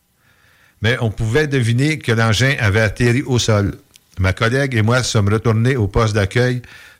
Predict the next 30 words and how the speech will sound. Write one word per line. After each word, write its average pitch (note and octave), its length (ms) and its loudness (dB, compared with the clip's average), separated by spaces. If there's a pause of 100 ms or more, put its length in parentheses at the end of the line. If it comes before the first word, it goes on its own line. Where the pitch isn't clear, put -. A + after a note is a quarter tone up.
retrouver A2 640 0
le G#2 80 0
préposé G#2 600 0
pour G#2 160 -2
lui G2+ 120 2
montrer A2 420 0
les G#2+ 120 0
lumières G#2+ 520 0 (340)
environ G2+ 440 2
quatre G#2 220 -4
cents A2+ 220 0
mètres G#2 220 0
de F#2 100 0
nous. F2+ 160 -2 (920)
Euh, G2 300 2 (160)
nous A2 280 0
étions B2 240 0
donc A#2+ 220 -2
les A2+ 140 2
trois B2 320 -2
à A2 40 0
observer A2 640 -2 (120)
un G2 80 2
vaisseau, A#2 500 0 (280)
ce - 140 -6
que F#2+ 160 -2
nous G2+ 640 2
ne F#2+ 140 0
voyions G#2 480 0
pas, C3 340 -4